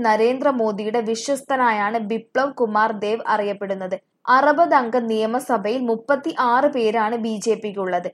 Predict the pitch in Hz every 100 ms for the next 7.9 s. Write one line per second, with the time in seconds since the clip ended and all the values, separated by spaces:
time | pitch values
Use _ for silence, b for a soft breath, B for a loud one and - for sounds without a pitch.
0 | - 240 277 269 330 339 - 277 226 220
1 | 240 - 220 226 - 254 226 220 226 226
2 | 226 214 208 208 262 247 220 208 202 196
3 | 190 180 - - 240 262 294 294 294 294
4 | 294 311 247 214 208 185 170 _ 247 269
5 | 269 320 330 330 339 285 269 277 269 240
6 | 226 220 220 240 214 220 - 262 269 233
7 | 214 220 226 226 226 226 202 202 202